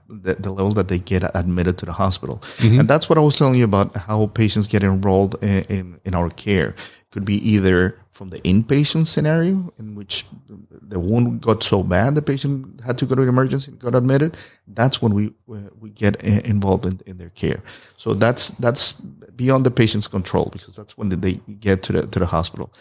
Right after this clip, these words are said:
Speaker 1: And that's the benefit of North Fulton, that we do offer that service. And most,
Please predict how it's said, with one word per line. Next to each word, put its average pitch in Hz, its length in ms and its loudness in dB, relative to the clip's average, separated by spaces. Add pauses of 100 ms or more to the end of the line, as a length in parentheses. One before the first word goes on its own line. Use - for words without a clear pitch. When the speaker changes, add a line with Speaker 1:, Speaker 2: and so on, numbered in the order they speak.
(340)
Speaker 1:
And 98 120 -4
that's 104 180 0
the 107 80 2
benefit 104 400 4
of 90 280 -2
North 101 240 -4
Fulton, 98 520 0 (120)
that 95 140 -12
we 101 120 -16
do 110 420 2
offer 95 400 -4 (120)
that 87 180 -4
service. - 480 -2
And 98 300 -10 (140)
most, 101 380 -16